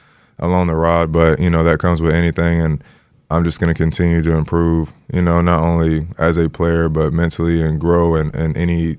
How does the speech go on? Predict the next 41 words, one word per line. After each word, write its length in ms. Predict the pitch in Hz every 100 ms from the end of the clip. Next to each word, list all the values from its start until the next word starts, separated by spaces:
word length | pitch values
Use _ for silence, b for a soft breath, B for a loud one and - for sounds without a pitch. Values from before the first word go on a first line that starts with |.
| -
the 100 | 82
young 300 | 82 90 87
guys 280 | 85 85 80
that 140 | 80
come 240 | - 85 85
in, 200 | 85 82
do 120 | 85
my 200 | 82 82
part 340 | 76 87 78
to 140 | - 80
help 180 | 82
them 220 | 78 85 80
grow 220 | 82 82
as 120 | 78
well. 260 | 82 82 80
And 160 | 71 - -
like 140 | 80 80
I 80 | 78
said 260 | - 78
from 120 | 78
the 80 | 76
start, 240 | - 78 78
I'm 80 |
just 120 | 78 78
looking 220 | 76 76
forward 280 | - 80 76
to 160 | 80
it, 40 | 80
and 80 |
I'm 120 | 78 76
still 220 | 80 78
grateful 380 | 78 80 - 78
that 100 | 78
I, 140 | 76 - _ -
to 100 | 78
be 100 | 80
here 160 | 78
to 80 | 76
do 260 | 71 76 76
that. 140 | 71
So, 300 | - 71 71